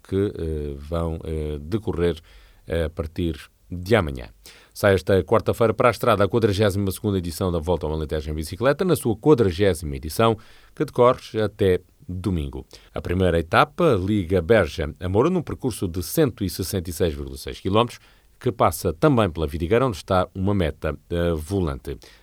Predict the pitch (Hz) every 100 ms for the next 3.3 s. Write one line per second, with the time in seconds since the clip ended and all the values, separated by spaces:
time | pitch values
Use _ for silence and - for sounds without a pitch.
0 | _ - 80 82 82 78 80 69 - 78
1 | 76 104 117 117 117 113 107 131 117 -
2 | - 104 95 78 73 - _ _ 101 101
3 | 76 64